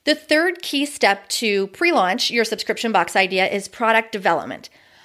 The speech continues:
Not only do you have to determine your product pricing, but you need to figure out what's actually going to go in that first month's box. So just go out to stores, buy some products, and put them in a mock-up box.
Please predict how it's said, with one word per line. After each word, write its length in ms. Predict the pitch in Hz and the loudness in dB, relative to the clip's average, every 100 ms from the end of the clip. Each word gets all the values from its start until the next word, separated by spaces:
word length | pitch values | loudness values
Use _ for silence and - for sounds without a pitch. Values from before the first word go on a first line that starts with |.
| _ - | _ -2
Not 380 | 262 359 403 | 0 0 0
only 320 | 302 302 302 285 | 2 2 2 0
do 160 | 220 | -2
you 140 | 247 254 | -4 -2
have 140 | 247 | -2
to 60 | 240 | -2
determine 520 | 240 - 254 233 220 | -4 -2 0 0 0
your 180 | 196 190 | 0 2
product 400 | 240 214 202 - | 2 2 0 -6
pricing, 480 | 311 330 339 214 | -2 -2 -2 -4
but 80 | 208 | -4
you 140 | 233 254 | -4 -2
need 160 | 320 | -2
to 80 | 427 | -4
figure 340 | 440 302 302 | -4 -4 -2
out 300 | 277 294 247 | 0 0 0
what's 320 | 220 233 262 - | 0 0 0 -4
actually 380 | 220 214 254 214 | -6 -4 -4 -4
going 300 | 220 220 214 | -2 -2 -2
to 60 | |
go 440 | 196 202 185 175 - - _ | -2 0 2 -2 -6 -20 _
in 220 | 254 247 247 | 0 2 2
that 220 | 226 - | 0 0
first 240 | 214 - | -2 -2
month's 180 | 196 196 | -4 0
box. 440 | - 196 - - _ _ - - | 0 0 -4 -18 _ _ -20 -20
So 200 | - 349 | -6 -2
just 200 | 392 440 | -2 -2
go 220 | 427 415 | 2 4
out 80 | 415 | 2
to 80 | 392 | -2
stores, 460 | - 349 339 190 - | -4 0 0 0 -2
buy 260 | 233 311 | -2 -2
some 240 | 349 403 - | 0 -4 -2
products, 480 | 190 190 233 - - _ - | 0 0 -2 -6 -20 _ -2
and 300 | 247 240 240 | 0 0 -2
put 180 | 294 311 | -2 2
them 140 | 285 | 2
in 160 | 220 220 | 2 0
a 60 | |
mock-up 500 | 226 247 285 196 - | 2 -2 0 -2 -2
box. 400 | 156 90 - - | -6 -8 -14 -20